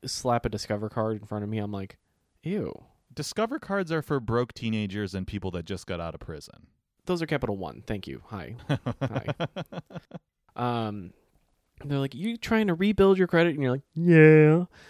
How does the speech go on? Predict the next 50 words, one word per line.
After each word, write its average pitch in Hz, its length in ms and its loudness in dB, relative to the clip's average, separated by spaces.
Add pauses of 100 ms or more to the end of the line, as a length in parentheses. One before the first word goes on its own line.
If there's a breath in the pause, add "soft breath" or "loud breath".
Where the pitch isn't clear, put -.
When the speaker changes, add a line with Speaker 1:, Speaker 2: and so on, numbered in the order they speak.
(360 loud breath)
Speaker 1:
I'm 143 60 -12
like, 135 140 -12
"Here's 120 260 -4
your 135 80 -4
Capital 170 440 2
One 220 240 4
card." 185 320 6
"Okay, 247 400 4
thanks. 190 560 2
Thank 170 240 0
you 196 60 -6
so 175 220 -4
much." 139 560 -4 (220)
Speaker 2:
What's 226 200 -8
up 294 100 -4
with 240 160 -6
Diners 120 400 -4
Club 110 280 -4
International? 87 720 -8
Is - 80 -20
that 113 200 -10
still 165 240 -10
a 156 60 -12
thing? 160 400 -14 (140)
I 127 60 -6
never 175 280 -4
understood 123 460 -8
what 101 160 -6
those 92 180 -6
cards 82 340 -10
were, 78 380 -16 (800)
or 104 140 -4
who 127 220 -2
had 107 320 -4
them, 101 360 -6
or 90 260 -6
why 90 380 -6
certain 87 320 -10
places 85 340 -12
accepted 80 440 -12
Speaker 1:
I - 20 -16
Speaker 2:
them 80 100 -12
Speaker 1:
have 80 40 -14
Speaker 2:
and 82 100 -12
others 113 80 -8
Speaker 1:
never 104 200 -8
Speaker 2:
didn't. 82 100 -10
Speaker 1:
seen 101 260 -10
a 71 100 -10
phys-, - 240 -12